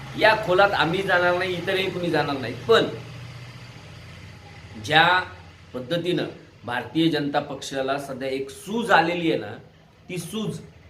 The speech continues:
ही इतर पक्षीयांना सोबत घेतल्यामुळं किंवा इतर पक्षीयांच्या गटातील जे दिग्गज नेते आहेत, त्या त्या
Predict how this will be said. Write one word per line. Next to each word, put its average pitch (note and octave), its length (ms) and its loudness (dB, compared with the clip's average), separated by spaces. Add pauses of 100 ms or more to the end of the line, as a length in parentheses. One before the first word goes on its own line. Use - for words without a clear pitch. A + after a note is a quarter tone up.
ही E3+ 300 -2
इतर A3 400 2
पक्षीयांना F3+ 760 0
सोबत D#3+ 400 0
घेतल्यामुळं C#3+ 720 -2
किंवा C#3 220 -6
इतर C3+ 280 -4
पक्षीयांच्या C#3+ 920 -6 (1600)
गटातील F3 540 2 (600)
जे F3+ 260 2
दिग्गज C3+ 580 0 (460)
नेते C3+ 360 0
आहेत, D3+ 320 2 (220)
त्या A#2 120 -2
त्या C3+ 340 -2